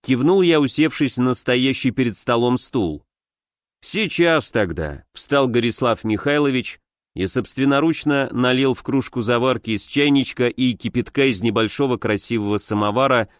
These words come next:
что стоял в углу на специальном столике. «Держи. Бери сахар, если хочешь.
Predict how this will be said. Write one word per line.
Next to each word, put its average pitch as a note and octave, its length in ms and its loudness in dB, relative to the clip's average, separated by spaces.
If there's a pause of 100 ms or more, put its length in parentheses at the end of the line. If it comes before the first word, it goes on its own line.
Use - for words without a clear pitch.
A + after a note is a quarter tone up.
(160)
что - 240 -2
стоял D3 460 2
в B2 60 -2
углу C#3 300 4
на C#3 120 2
специальном A#2+ 580 0
столике. E2+ 720 -4 (580)
«Держи. D3+ 760 2 (540)
Бери G#3+ 320 2
сахар, F#3 460 2
если B2+ 320 0
хочешь. - 580 -2